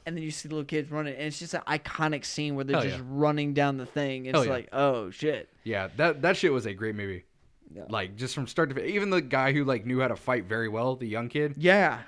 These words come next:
Speaker 2: Oh, man.
Speaker 1: Dude, he was just
Speaker 2: He was going fucking ham.
Speaker 1: Oh, yeah. Like, I mean, all of them were going ham.
Speaker 2: Oh, yeah. Chris Evans. So, I'm not the biggest fan of Chris Evans.
Speaker 1: Yeah.
Speaker 2: He plays kind of, like, a douchey,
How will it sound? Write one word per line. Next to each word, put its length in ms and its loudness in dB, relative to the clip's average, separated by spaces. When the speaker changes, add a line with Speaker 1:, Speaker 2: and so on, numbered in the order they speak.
Speaker 2:
Oh, 260 4
man. 460 -4
Speaker 1:
Dude, 260 10
he 320 0
was 240 -2
just 260 -8
Speaker 2:
He 200 2
was 140 4
going 180 -2
fucking 280 0
ham. 400 -2
Speaker 1:
Oh, 180 10
yeah. 360 4
Like, 320 -4
I 60 -4
mean, 240 -2
all 180 8
of 80 4
them 140 2
were 100 -2
going 280 -2
ham. 240 -14
Speaker 2:
Oh, 140 4
yeah. 180 0
Chris 240 4
Evans. 320 6
So, 180 -6
I'm 140 8
not 160 8
the 80 2
biggest 320 -4
fan 140 0
of 80 0
Chris 180 0
Evans. 400 0
Speaker 1:
Yeah. 260 8
Speaker 2:
He 120 2
plays 260 4
kind 180 2
of, 80 2
like, 120 0
a 80 -4
douchey, 640 -4